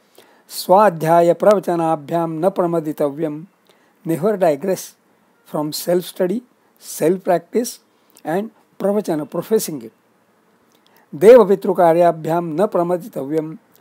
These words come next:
In duties related to the God and unto the elders, one should not err.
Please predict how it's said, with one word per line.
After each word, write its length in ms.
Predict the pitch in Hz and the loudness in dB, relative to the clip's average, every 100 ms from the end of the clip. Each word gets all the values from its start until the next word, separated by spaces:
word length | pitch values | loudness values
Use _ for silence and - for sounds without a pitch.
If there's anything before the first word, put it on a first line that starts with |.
| _ _ - | _ _ -6
In 200 | 160 160 | -4 -2
duties 420 | 165 180 254 285 | -2 -2 0 0
related 560 | 254 226 202 196 220 165 | 4 4 4 2 -2 -4
to 60 | 170 | -2
the 120 | 156 | -4
God 440 | 131 156 180 254 392 - _ _ - | 0 2 2 0 -4 -16 _ _ -4
and 280 | 165 247 | -2 0
unto 280 | 277 208 208 | -2 0 0
the 120 | 190 | 2
elders, 540 | 170 147 143 131 - - _ _ _ _ - | 4 4 2 0 -2 -16 _ _ _ _ -10
one 220 | 151 160 | -8 -6
should 240 | - 190 | -8 -8
not 280 | 156 175 170 - | -4 -6 -6 -4
err. 240 | 185 160 | -2 -2